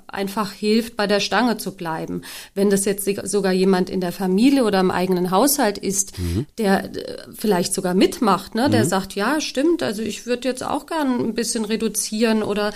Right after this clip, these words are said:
Speaker 1: ich würd auch gern im Prinzip abends immer einen Salat essen,
Speaker 2: Ja.
Speaker 1: anstatt irgendwie ein f-, fettes, warmes Gericht oder sowas",
Speaker 2: Ja.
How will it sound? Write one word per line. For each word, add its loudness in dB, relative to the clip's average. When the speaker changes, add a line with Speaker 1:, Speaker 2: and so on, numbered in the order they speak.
Speaker 1:
ich -8
würd 0
auch 4
gern 2
im 2
Prinzip 0
abends 6
immer 4
einen 8
Salat 6
essen, 4
Speaker 2:
Ja. 6
Speaker 1:
anstatt 2
irgendwie 0
ein -4
f-, -8
fettes, -2
warmes 6
Gericht 2
oder 0
sowas", -2
Speaker 2:
Ja. -4